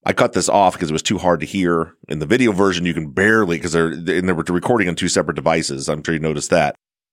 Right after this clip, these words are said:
Um, he had, he, he had, like, a body mic on, so you heard a little more in the, in the, in the audio version. But in the end,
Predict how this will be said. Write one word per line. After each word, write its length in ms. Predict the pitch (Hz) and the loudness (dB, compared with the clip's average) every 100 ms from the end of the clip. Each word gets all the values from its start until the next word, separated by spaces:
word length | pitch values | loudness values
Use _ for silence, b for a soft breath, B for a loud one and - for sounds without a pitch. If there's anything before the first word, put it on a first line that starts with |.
| - | 0
Um, 360 | 78 76 67 65 | 2 2 -2 -2
he 120 | 92 | 2
had, 340 | 85 - 101 | 2 2 0
he, 220 | 87 90 92 | 0 -2 0
he 80 | |
had, 100 | 101 80 | 0 2
like, 140 | 82 | 0
a 60 | 78 | 2
body 400 | 85 87 80 71 | 2 2 0 -4
mic 360 | 87 80 76 - | -2 0 -2 -4
on, 280 | 76 71 | -4 -4
so 100 | 69 78 | -4 -4
you 60 | |
heard 140 | 76 82 | 0 -2
a 40 | |
little 240 | 80 120 110 | 2 2 2
more 320 | 87 80 76 | 0 -2 -2
in 60 | |
the, 80 | 76 76 - | -4 -6 -4
in 160 | 85 | -4
the, 260 | 76 67 67 _ _ _ _ _ _ | -4 -8 -12 _ _ _ _ _ _
in 140 | - 82 | -4 -2
the 100 | 80 | 0
audio 380 | 92 107 101 85 | 2 4 4 2
version. 540 | 76 82 73 78 73 - _ _ _ _ _ _ _ - | 2 0 0 -4 -6 -16 _ _ _ _ _ _ _ -8
But 200 | 104 98 | -2 2
in 140 | 120 | 2
the 180 | 131 - | 2 0
end, 600 | 107 120 92 82 82 - | 2 4 2 0 -6 -10